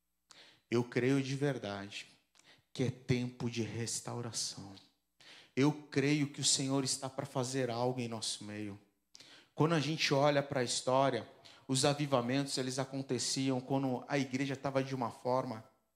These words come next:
realmente assim. E ao mesmo tempo acontecia quando pessoas, elas começavam a buscar o Senhor. Sabe, parece que acendia uma luz no fim do túnel e pessoas começavam a buscar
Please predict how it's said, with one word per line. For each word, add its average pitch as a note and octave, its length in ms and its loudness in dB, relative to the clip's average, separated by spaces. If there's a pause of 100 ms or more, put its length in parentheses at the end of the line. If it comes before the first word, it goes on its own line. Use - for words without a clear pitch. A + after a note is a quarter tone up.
(160)
realmente B2+ 640 -2
assim. G2+ 420 -10 (880)
E C#3+ 120 6
ao D#3 100 4
mesmo C#3 320 2
tempo C#3 320 0
acontecia C#3+ 560 -2
quando C#3 220 -2
pessoas, C3 800 2 (160)
elas C3 260 2
começavam C3 880 2
a B2 60 2
buscar B2 540 -4
o A#2 100 -6
Senhor. G#2+ 520 -6 (460)
Sabe, C#3+ 280 4
parece C3+ 340 2
que C#3+ 120 -2
acendia C3 520 2
uma C#3+ 200 2
luz C3+ 360 2
no C3 100 0
fim C3+ 240 -4
do A#2+ 100 -2
túnel C3+ 440 0 (200)
e C3+ 60 -2
pessoas C#3 560 4
começavam D#3+ 840 4 (220)
a D3 120 4
buscar D3 720 4